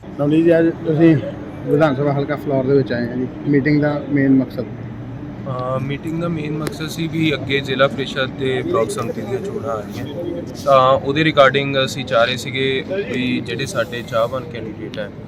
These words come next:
Speaker 2: ਉਹ, ਉਹ ਸਾਨੂੰ ਸੰਪਰਕ ਕਰ ਰਹੇ ਸੀ, ਤਾਂ ਅਸੀਂ ਅੱਜ ਉਹਨਾਂ ਨੂੰ ਚਾਹਵਾਨ ਕੈਂਡੀਡੇਟਸ ਦੇ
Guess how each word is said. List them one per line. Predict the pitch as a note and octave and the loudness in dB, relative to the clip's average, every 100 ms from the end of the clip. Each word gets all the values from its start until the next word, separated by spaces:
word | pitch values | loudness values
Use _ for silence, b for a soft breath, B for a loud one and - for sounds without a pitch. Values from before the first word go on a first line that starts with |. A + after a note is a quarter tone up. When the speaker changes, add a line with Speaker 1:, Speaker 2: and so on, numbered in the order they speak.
| G2+ - | -12 -12
Speaker 2:
ਉਹ, | - E3+ B2 B2 | -12 -10 -10 -8
ਉਹ | B2+ B2+ B2+ G2+ G2+ | -8 -6 -6 -10 -14
ਸਾਨੂੰ | - B2 A#2 | -8 -8 -8
ਸੰਪਰਕ | B2 A2+ A2+ G#2+ - | -10 -4 -2 -2 -2
ਕਰ | A2+ | -2
ਰਹੇ | G#2 C3 | -2 -4
ਸੀ, | C#3 D#3 - | -8 -10 -6
ਤਾਂ | B2 | -4
ਅਸੀਂ | A#2+ B2+ B2 | -4 -2 -4
ਅੱਜ | B2+ | -4
ਉਹਨਾਂ | B2 C3 C3 | -4 -4 -4
ਨੂੰ | C3 B2+ B2 - - - - | -6 -10 -10 -12 -14 -14 -4
ਚਾਹਵਾਨ | A#2 A#2+ C3 B2+ | 2 2 2 -2
ਕੈਂਡੀਡੇਟਸ | A#2+ A#2 A2+ A2+ A2 - | -4 -8 -8 -6 -6 -8
ਦੇ | A2+ A2 | -8 -6